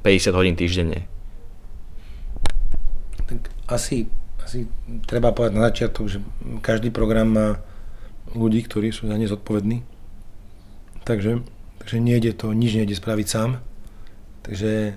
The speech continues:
Speaker 2: stále sa snažím, snažíme obklopovať super ľuďmi. Buddy má krásny tím, pomaly už desať ľudí. Päť, päť, ktorí full time a päť dobrovoľne.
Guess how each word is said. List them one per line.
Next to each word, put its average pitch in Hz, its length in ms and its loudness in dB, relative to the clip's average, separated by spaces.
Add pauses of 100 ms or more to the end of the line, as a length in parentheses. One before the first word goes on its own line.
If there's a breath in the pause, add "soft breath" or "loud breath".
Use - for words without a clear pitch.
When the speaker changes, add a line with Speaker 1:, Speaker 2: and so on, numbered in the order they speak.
(120)
Speaker 2:
stále 113 480 -2
sa 98 80 -6
snažím, 101 480 -4 (160)
snažíme 101 400 -4
obklopovať 101 640 -6
super 113 320 -6
ľuďmi. 107 400 -2
Buddy 107 240 -2
má 101 160 -4
krásny 107 400 -6
tím, 113 320 -4 (640 loud breath)
pomaly 110 240 0
už 98 160 -2
desať 107 240 0
ľudí. 110 400 0 (800)
Päť, 104 240 -4 (320 loud breath)
päť, 101 240 -8
ktorí 104 160 0
full 110 240 -6
time 110 240 0
a 104 80 -2
päť 101 240 -4
dobrovoľne. 104 560 -2